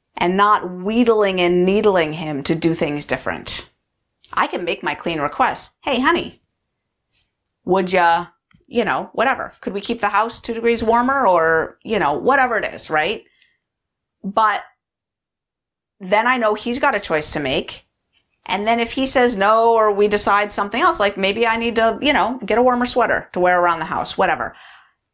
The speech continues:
I make my request. I stand in my clarity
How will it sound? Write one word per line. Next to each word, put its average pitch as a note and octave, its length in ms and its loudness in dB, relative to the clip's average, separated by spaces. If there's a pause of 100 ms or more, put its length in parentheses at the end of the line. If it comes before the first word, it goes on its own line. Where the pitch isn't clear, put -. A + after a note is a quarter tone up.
(420)
I G#3 160 2
make A#3+ 220 -2
my G3 140 0
request. F#3 720 -2
I F3+ 180 -2
stand G#3+ 640 0
in G3 120 0
my D#3+ 160 0
clarity G#3+ 800 -2